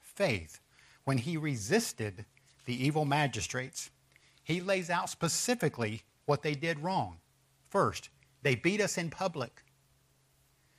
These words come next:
Two, they punished us without a trial.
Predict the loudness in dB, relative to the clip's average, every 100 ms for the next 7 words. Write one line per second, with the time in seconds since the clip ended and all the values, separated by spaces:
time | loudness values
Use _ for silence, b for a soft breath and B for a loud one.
0 | b b b 0 2 2 -2 -12 b b
1 | 0 0 0 0 2 0 0 0 -2 0
2 | 0 0 2 2 2 -2